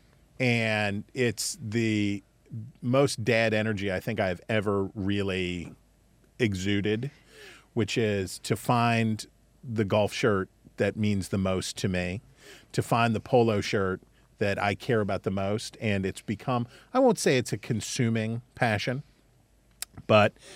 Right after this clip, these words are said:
as you can see today, if you, if you were sub-, watching this on our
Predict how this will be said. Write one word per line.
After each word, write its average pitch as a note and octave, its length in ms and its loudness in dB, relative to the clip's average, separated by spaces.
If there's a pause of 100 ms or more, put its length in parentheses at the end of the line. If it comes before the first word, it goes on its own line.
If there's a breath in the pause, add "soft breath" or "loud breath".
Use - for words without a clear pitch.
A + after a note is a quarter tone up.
(160 loud breath)
as - 80 -12
you A#2 80 -2
can G2+ 140 -4
see A2+ 180 -4
today, G#2+ 540 -2 (360 soft breath)
if B2 160 -2
you, C3 220 4 (100)
if A2 140 -2
you A2+ 340 2
were G#2+ 200 0
sub-, G#2 240 -6 (100)
watching A2+ 380 0
this G2+ 200 -4
on F#2+ 380 -4
our F#2 220 -2